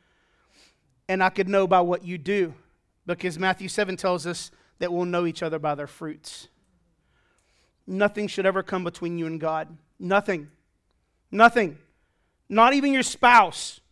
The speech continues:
Not even your thoughts and intuitions.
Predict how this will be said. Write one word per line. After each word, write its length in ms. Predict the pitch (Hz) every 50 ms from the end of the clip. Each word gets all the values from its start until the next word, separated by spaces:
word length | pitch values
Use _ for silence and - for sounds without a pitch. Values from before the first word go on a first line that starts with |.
| _ _ _ _ _ _ _ _ _ _ _ _ _ _ _ -
Not 180 | - 226 240
even 180 | 277 277 269 269
your 100 | 262 247
thoughts 480 | - - - 262 247 254 247 - - -
and 100 | 233 226
intuitions. 720 | 233 247 240 - 240 226 233 233 233 - 214 185 151